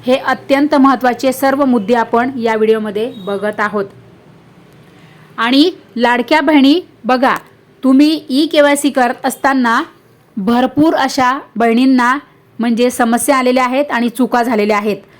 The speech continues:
तर बऱ्याच बहिणींनी काय केलं माहिती आहे का, हा जो ऑप्शन आहे की तुमच्या कुटुंबात एक अविवाहित आणि एक विवाहित महिला लाभ घेत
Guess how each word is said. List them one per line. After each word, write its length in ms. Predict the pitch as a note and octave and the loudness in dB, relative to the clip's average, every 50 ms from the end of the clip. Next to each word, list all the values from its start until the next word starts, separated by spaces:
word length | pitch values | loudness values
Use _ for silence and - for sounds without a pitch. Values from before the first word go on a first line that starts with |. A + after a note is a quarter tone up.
| - - - - _ _ _ - | -20 -20 -20 -20 _ _ _ 0
तर 220 | C4+ C#4 D4 D#4 - - - _ _ _ _ - | 2 2 2 2 0 -4 -10 _ _ _ _ -6
बऱ्याच 480 | A3+ A#3 B3 B3+ C4+ C#4+ E4+ F#4 F#4 C#4 | -2 0 2 2 4 2 2 2 2 0
बहिणींनी 440 | C4+ C#4+ D4+ C#4 D4+ D#4 D4+ D#4 | 2 4 4 4 4 4 4 2
काय 260 | C#4 - C4 B3+ C4 C4+ | 2 0 0 0 0 0
केलं 300 | - C#4+ B3+ C4 C4+ C4+ | 0 2 2 2 2 2
माहिती 320 | C4 C4+ A#3+ G#3+ - C#4 | 2 2 0 0 0 0
आहे 80 | C4+ A3 | 0 2
का, 260 | A#3+ A3+ A3 A#3 D4 - - _ _ _ _ _ _ _ _ - - _ - _ - _ _ - _ _ - - - - - - - - - - - - - - - - - - - - | 0 0 0 0 -2 -4 -12 _ _ _ _ _ _ _ _ -20 -20 _ -20 _ -20 _ _ -20 _ _ -20 -20 -20 -20 -20 -20 -20 -20 -20 -20 -20 -20 -20 -20 -20 -20 -20 -12 -6 -2
हा 120 | A#3 A#3 | -2 -2
जो 140 | G#3+ G3 D#4 | 0 2 2
ऑप्शन 460 | D#4+ - C#4+ C4+ - - D4 C#4 C4+ | 4 4 2 2 2 0 0 2 2
आहे 300 | C4 B3+ B3+ C4+ B3+ G3 | 0 0 2 0 0 0
की 500 | - - - - - B3+ C4 C#4 D4 D#4+ - - - - - - - - - - - - - - - - - - - | -4 -10 -16 -6 -2 0 0 0 0 -2 -4 -14 -20 -20 -20 -20 -20 -20 -20 -20 -20 -20 -20 -20 -20 -20 -20 -4 0
तुमच्या 340 | C4 B3+ B3 G#3+ - D4+ D4+ | 2 2 4 4 4 2 2
कुटुंबात 600 | D4 D4 C#4 A3 C4 A#3+ A#3 A3 A3+ A3 A#3 B3 - - - - - - - - - - | 2 0 0 0 0 0 2 2 2 2 0 -2 -4 -12 -20 -20 -20 -20 -20 -14 -2 2
एक 260 | A3+ C4 D4 C#4+ - - _ _ - - - - - - | 2 2 2 0 -4 -14 _ _ -20 -20 -20 -8 0 2
अविवाहित 680 | A#3+ C4+ C#4+ C#4+ C#4+ C4+ C#4 C4 B3 B3 C4 D4 C#4+ - - | 4 4 4 4 4 2 2 2 0 0 0 -2 -2 -2 -4
आणि 200 | A3+ A3 A#3 A#3+ | -4 -2 0 2
एक 220 | A#3 A#3+ A#3+ A#3+ A3 | 2 0 0 -2 -4
विवाहित 380 | A3+ A3+ A3+ A3+ A#3 C4+ C#4 C4+ | -4 0 0 0 0 0 0 0
महिला 380 | C4 A#3+ A#3+ A#3 A3+ A3+ A3+ A#3+ B3+ - _ _ - _ _ _ _ _ _ - | 0 0 2 2 2 2 0 0 -2 -8 _ _ -20 _ _ _ _ _ _ -8
लाभ 420 | G#3+ G#3 A3 A3+ A3+ A#3 A3+ G#3+ | -2 0 2 2 2 2 0 -2
घेत 200 | G3 G#3 A#3+ B3 | 0 0 0 0